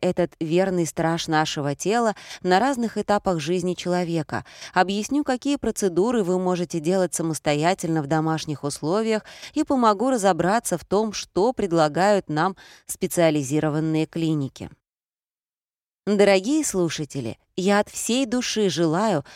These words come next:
чтобы с помощью моей аудиокниги вы не только обрели полезные знания, но и значительно продвинулись на пути сохранения своей молодости и красоты.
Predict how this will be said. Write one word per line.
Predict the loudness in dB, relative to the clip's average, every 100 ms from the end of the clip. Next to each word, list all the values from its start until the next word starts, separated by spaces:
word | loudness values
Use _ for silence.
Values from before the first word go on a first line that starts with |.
| -18
чтобы | -4 0 0
с | -2
помощью | -2 0 0 -2 0
моей | 0 0 2 2 2
аудиокниги | 2 2 2 0 -2 -2 -2 -2 -2 -4 -8 -20 -6
вы | 0 2
не | 2 0
только | -2 0 2
обрели | 4 4 4 2
полезные | 2 4 4 2 2 0
знания, | 0 0 0 0 -2 -4 -14 -10
но | -2 2 2
и | 0 -2 -2
значительно | 2 2 0 -2 -4 -2 0 0 0 -6 _
продвинулись | 2 2 4 0 2 0 0
на | -2
пути | -2 -4 -4
сохранения | -6 -2 2 2 2 0 0
своей | -2 2 2 2
молодости | 2 0 0 -2 -4 -6
и | -6
красоты. | -6 -4 -4 -4 -4 -6